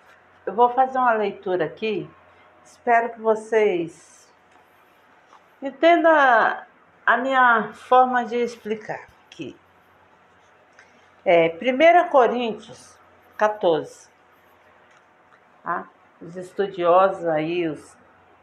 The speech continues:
de teologia aí, vai entender do que eu quero dizer aqui, tá bom? Olha, o dom de língua na igreja,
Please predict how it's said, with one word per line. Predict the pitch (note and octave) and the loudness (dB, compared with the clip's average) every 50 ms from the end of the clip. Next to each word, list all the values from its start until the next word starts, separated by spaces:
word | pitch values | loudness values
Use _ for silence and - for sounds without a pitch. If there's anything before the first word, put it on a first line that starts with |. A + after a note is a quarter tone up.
| _ _ | _ _
de | _ _ | _ _
teologia | _ - F3+ F3+ F3 E3+ E3+ E3 D#3+ D#3+ - - E3+ F3 E3+ D#3+ D3 | _ 0 2 2 4 4 4 2 2 0 -4 -10 -8 -6 -4 -2 -2
aí, | C#3+ D3 D#3 F3 F3+ F3+ - _ _ _ _ _ _ _ _ _ _ _ _ _ _ _ _ _ _ _ _ _ _ _ _ _ _ _ _ _ _ _ _ _ _ _ _ _ _ _ _ - _ _ _ _ _ _ _ | -2 -2 -4 -6 -6 -8 -12 _ _ _ _ _ _ _ _ _ _ _ _ _ _ _ _ _ _ _ _ _ _ _ _ _ _ _ _ _ _ _ _ _ _ _ _ _ _ _ _ -20 _ _ _ _ _ _ _
vai | D3+ D#3+ E3+ F3+ F#3 G3 | -4 -2 -2 0 -2 -2
entender | G3 F#3+ - A3 G3+ F3+ F3 F3+ F3+ | -6 -6 -6 -6 -4 -4 -4 -4 -4
do | F3 F3+ F3+ | -4 -6 -8
que | - - | -6 -4
eu | F3 E3+ | -4 -4
quero | F3 - F#3 E3 D#3+ D#3+ | -2 -2 -2 -2 -2 -2
dizer | D#3 D#3+ E3+ D#3+ C#3+ D3+ D#3 D3 | -8 -10 -14 -14 -10 -6 -6 -6
aqui, | D3+ D3 - - G#2+ - _ _ _ _ _ _ _ _ _ _ _ _ _ _ _ | -6 -8 -12 -20 -20 -20 _ _ _ _ _ _ _ _ _ _ _ _ _ _ _
tá | - A#2+ - | -10 -8 -2
bom? | - E3 F#3+ A3+ C4 C4+ C4+ - - _ _ _ _ _ _ _ _ _ _ _ _ _ _ _ _ _ _ _ _ _ _ _ _ _ _ _ - | 0 2 2 2 2 0 -4 -10 -18 _ _ _ _ _ _ _ _ _ _ _ _ _ _ _ _ _ _ _ _ _ _ _ _ _ _ _ -2
Olha, | - G3+ F#3 D3 - - - - _ _ _ _ _ _ _ _ _ _ _ _ _ _ - | 2 2 2 2 0 -4 -12 -16 _ _ _ _ _ _ _ _ _ _ _ _ _ _ -2
o | A3+ B3 | -2 -2
dom | G3 F#3+ C4 C4+ C#4+ D#4 D4+ - - - - - _ _ _ _ _ _ _ _ _ _ _ _ _ _ _ _ _ _ _ _ _ _ _ _ _ _ _ _ _ _ _ _ _ _ _ _ _ _ _ _ _ _ _ _ _ _ _ _ _ - | 0 4 4 6 6 6 4 2 -2 -6 -10 -18 _ _ _ _ _ _ _ _ _ _ _ _ _ _ _ _ _ _ _ _ _ _ _ _ _ _ _ _ _ _ _ _ _ _ _ _ _ _ _ _ _ _ _ _ _ _ _ _ _ -20
de | F3+ E3 A3+ C#4+ | -10 -4 -2 0
língua | C4+ B3+ A#3 C4 C#4+ C#4+ C#4 B3 C4+ C4+ C4 B3+ | 0 0 2 2 2 2 2 4 4 4 4 2
na | A#3 A3 G#3+ A3 B3 C4 C4 | 0 -4 -8 -6 -4 -4 -4
igreja, | A#3 F3 D3+ D#3 D3 C#3 D3 D3+ D3+ - - - | -4 -6 -6 -4 -4 -4 -6 -6 -10 -14 -16 -18